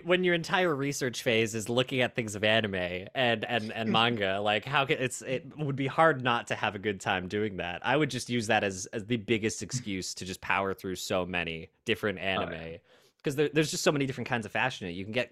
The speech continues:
Speaker 1: the kind of more, more regal nature of, like, a, a Code Geass or a, uh, or
Speaker 2: Mm-hmm.
Speaker 1: Gundam Seed.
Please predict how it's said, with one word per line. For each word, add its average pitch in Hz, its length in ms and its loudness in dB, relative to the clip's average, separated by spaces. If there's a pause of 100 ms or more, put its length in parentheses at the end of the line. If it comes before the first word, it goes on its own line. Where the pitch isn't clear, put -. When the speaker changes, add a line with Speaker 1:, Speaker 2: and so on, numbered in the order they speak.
Speaker 1:
the 113 80 -2
kind 135 240 2
of 120 120 -4
more, 117 420 4
more 113 220 0
regal 113 440 2
nature 98 500 0
of, 98 280 2
like, 95 260 -2
a, 95 200 0
a 104 80 -2
Code 101 300 -2
Geass 98 720 2
or 95 220 2
a, 95 420 -2
uh, 85 420 -2
or 101 180 -2
Speaker 2:
Mm-hmm. - 220 -14
Speaker 1:
Gundam 101 320 0
Seed. 98 340 -2